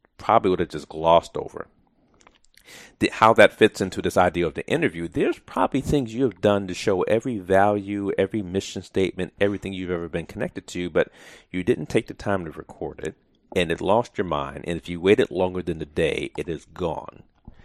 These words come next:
But you've probably done that. So it starts off with the what happened today. So if it, you, you just write once a day,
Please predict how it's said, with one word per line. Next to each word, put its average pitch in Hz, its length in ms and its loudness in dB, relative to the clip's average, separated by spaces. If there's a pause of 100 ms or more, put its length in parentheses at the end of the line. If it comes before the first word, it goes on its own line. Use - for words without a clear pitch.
(120)
But 87 220 -8
you've 87 180 -8
probably 85 640 -2 (180)
done 80 300 0
that. - 220 -14 (580)
So 101 220 2
it 92 100 2
starts 147 380 2
off 101 180 8
with 90 140 0
the 82 180 -2
what 95 460 -2
happened 92 560 -4
today. - 540 -6 (260)
So 90 300 0
if 98 160 2
it, 117 220 0 (440)
you, 92 180 -14 (140)
you 92 240 -6
just 90 240 -6
write 92 320 2
once 104 340 -6
a 107 60 -2
day, 87 480 4